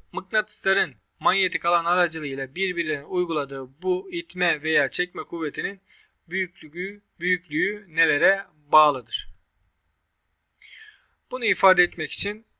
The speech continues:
Coulomb kanunundan yararlanacağız. Ee, şurada iki tane aynı kutuplu mıknatıs var ise birbirlerini itecekler. Yani F bir bu tarafı pozitif aldığımızda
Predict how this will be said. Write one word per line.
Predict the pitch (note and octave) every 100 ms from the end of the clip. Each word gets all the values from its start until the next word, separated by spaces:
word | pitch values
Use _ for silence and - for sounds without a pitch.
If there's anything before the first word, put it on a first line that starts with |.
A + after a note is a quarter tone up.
| _
Coulomb | - G#3 F3 -
kanunundan | E3 D#3 D#3 D3+ C#3+ C#3
yararlanacağız. | C3 D3+ F3 F3+ F3+ F3 F3 F#3 - - _ - - _ _ _ _ _ _ _ _ _ _ _ _ _ _ _ _ _
Ee, | D3 C3+ C3 C3 C3 C3+ _ _ _ _ _ _ _
şurada | - - - C4 A3 F3 F3+ G#3 _
iki | G3+ - G#3
tane | F3+ E3
aynı | - F#3 F#3+ E3+
kutuplu | - - D3 C#3+ A#2+ _ _ -
mıknatıs | F3 - F3 - E3+
var | E3
ise | D3+ E3 G3+ _ _ _ _ _ _ _ _ _ _ _
birbirlerini | F3+ F3+ E3 D#3 C#3
itecekler. | C#3 E3 F3+ F3+ F#3 F#3+
Yani | E3+ D#3+ C#3+ A#2+ _ _ _ _ _
F | D#3+ D#3+ -
bir | E3+ C#3 - _ _ _ _
bu | D#3 E3+
tarafı | F3+ D#3 -
pozitif | E3 D#3 - D3
aldığımızda | C#3+ C3+ C3+ C3+ D3+ F3+